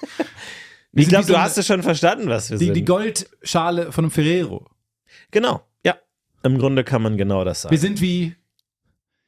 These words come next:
Speaker 1: die Chromfelgen an einem teuren Auto.
Speaker 2: Ja, na gut, das,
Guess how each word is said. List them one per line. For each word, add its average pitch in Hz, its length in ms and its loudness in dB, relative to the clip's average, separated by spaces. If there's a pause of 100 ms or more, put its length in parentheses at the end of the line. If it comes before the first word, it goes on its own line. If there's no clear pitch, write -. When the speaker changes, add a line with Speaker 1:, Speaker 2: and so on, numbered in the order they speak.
(200)
Speaker 1:
die - 60 -12
Chromfelgen 160 760 0
an 113 140 -4
einem 135 80 0
teuren 160 400 0
Auto. 143 580 -2 (1200)
Speaker 2:
Ja, 262 600 0 (680)
na 185 200 0
gut, 180 240 -2
das, 175 300 0